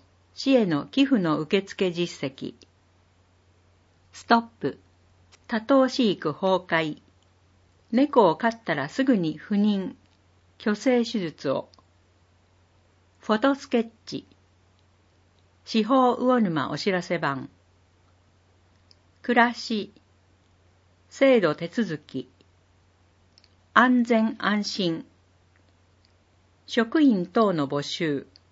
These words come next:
募集。子ども。健康。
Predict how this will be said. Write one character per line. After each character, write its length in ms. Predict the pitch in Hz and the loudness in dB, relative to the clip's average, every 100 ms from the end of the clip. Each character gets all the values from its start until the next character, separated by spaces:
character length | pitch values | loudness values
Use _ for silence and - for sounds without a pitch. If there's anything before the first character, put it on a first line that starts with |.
| _ _ _ _ _ _ _ _ _ - | _ _ _ _ _ _ _ _ _ -6
募 160 | 190 | -4
集。 500 | 190 - 233 214 185 - _ _ _ _ _ _ _ _ _ _ _ | -4 -4 0 0 0 -8 _ _ _ _ _ _ _ _ _ _ _
子 180 | 214 220 | -2 2
ど 200 | 247 226 | 4 4
も。 300 | 220 202 - _ _ _ _ _ _ _ _ _ _ - | 2 -2 -8 _ _ _ _ _ _ _ _ _ _ -4
健 240 | 233 233 | 0 0
康。 460 | 240 233 214 196 | 0 2 2 2